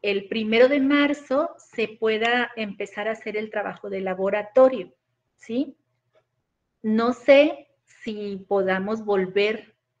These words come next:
al, a las aulas también en el, en la segunda quincena de febrero, porque hasta ahorita la indicación es que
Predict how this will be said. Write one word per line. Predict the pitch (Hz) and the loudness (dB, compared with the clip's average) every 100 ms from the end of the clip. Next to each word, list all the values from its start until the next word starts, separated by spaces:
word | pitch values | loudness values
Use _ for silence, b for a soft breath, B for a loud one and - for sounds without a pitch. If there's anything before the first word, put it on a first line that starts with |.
| _ | _
al, | 180 170 170 170 170 165 | -6 -4 -4 -4 -4 -8
a | 185 175 | -10 -8
las | 165 165 - | -6 -6 2
aulas | 214 233 247 214 208 | 4 4 2 0 -4
también | - 190 185 185 196 240 240 | -8 -8 -8 -6 -6 -6 -8
en | 190 180 | -8 -8
el, | 175 170 165 170 170 | -8 -8 -8 -10 -12
en | 175 | -10
la | 170 | -8
segunda | 175 185 185 196 | -6 -6 -4 -6
quincena | 196 190 170 170 165 | -6 -12 -12 -8 -6
de | 165 | -6
febrero, | 170 202 202 262 247 - | -6 -6 0 0 0 -6
porque | - - | -12 -12
hasta | 180 180 | -10 -10
ahorita | 185 202 240 | -10 -4 -4
la | 220 | -2
indicación | 180 170 170 - 175 202 226 | -4 -8 -14 -18 -14 -8 -4
es | 247 262 | -4 -6
que | - 247 | -2 -2